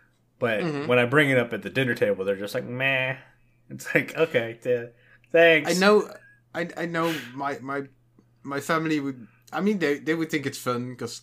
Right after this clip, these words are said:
Speaker 2: they, they
Speaker 1: Mm.
Speaker 2: always like to see me make stuff. Uh,
Speaker 1: Yeah.
Speaker 2: I think my brother would just get really annoying now. <laughs>
Speaker 1: Yeah.
Speaker 2: Which is the main reason why I'm just not saying anything. I just don't want him to get annoying.
Speaker 1: Yeah.
Speaker 2: Not in a bad way. Like, he, he would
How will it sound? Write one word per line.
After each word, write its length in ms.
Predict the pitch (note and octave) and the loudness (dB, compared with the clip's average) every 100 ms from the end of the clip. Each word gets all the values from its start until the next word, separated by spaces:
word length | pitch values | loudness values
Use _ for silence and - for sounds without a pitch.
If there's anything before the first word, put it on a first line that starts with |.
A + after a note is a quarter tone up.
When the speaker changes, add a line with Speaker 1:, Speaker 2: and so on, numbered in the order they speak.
| - | -12
Speaker 2:
they, 160 | A2+ | -10
they 160 | G2+ A#2+ | -8 -8
Speaker 1:
Mm. 60 | A#2 | -4
Speaker 2:
always 240 | A#2 A2+ | -4 -6
like 180 | A2+ A2+ | -8 -10
to 80 | A#2 | -10
see 180 | - A#2+ | -10 -8
me 140 | A2+ | -8
make 240 | G#2+ G#2+ - | -8 -10 -10
stuff. 400 | C#3 D3+ - _ _ _ _ _ | -10 -10 -12 _ _ _ _ _
Uh, 60 | - | -8
Speaker 1:
Yeah. 200 | A2 F2 - _ _ _ _ _ _ - | -6 -6 -8 _ _ _ _ _ _ -12
Speaker 2:
I 60 | |
think 180 | D#3 G3+ | -4 -2
my 120 | F#3 | 0
brother 380 | C#3+ C#3+ C#3 D#3 | -2 -2 -2 -4
would 160 | C3 B2+ | -6 -8
just 180 | C3 - | -6 -2
get 200 | D3+ A2 | -2 -2
really 360 | D3+ C#3+ C#3+ | -6 -6 -6
annoying 500 | C3+ C3 C3 C#3+ D3 | -8 -10 -10 -10 -6
now. 180 | D3+ C#3+ - | -2 -2 -4
<laughs> 60 | - _ _ _ _ _ _ _ - | -20 _ _ _ _ _ _ _ -20
Speaker 1:
Yeah. 60 | - - | -20 -8
Speaker 2:
Which 240 | E3 E3+ | -6 -4
is 120 | A3+ | -6
the 100 | - | -6
main 240 | C#3+ B2+ B2+ | -8 -10 -12
reason 440 | B2+ C#3+ C#3+ D#3 | -10 -6 -4 -2
why 120 | C#3 | -2
I'm 100 | C3 | -6
just 180 | C3+ C#3+ | -8 -8
not 260 | E3 D3+ C#3+ | -4 -4 -4
saying 340 | D3+ C#3 C#3 | -6 -4 -8
anything. 320 | A#2+ A#2+ A#2 | -12 -12 -8
I 100 | A#2+ | -8
just 240 | D3 D#3+ C3+ | -8 -12 -4
don't 240 | D3+ C3 | -2 -2
want 180 | B2 A#2+ | -8 -10
him 120 | B2 | -10
to 100 | A#2+ | -12
get 220 | C3+ B2+ | -8 -8
annoying. 380 | A2+ A#2 A2+ G#2+ - _ _ _ _ - - - | -8 -12 -12 -12 -14 _ _ _ _ -20 -20 -20
Speaker 1:
Yeah. 60 | - D#3+ | -16 0
Speaker 2:
Not 240 | G3+ B3+ | 4 6
in 120 | G#3 | 6
a 40 | D3+ | 6
bad 320 | D#3+ F#3 C3 | 4 4 2
way. 220 | A#2 A#2 | -6 -6
Like, 220 | B2 C#3 | -2 -2
he, 160 | F3+ E3 | -2 -2
he 100 | D3+ | -2
would 240 | F3 E3+ | 0 -4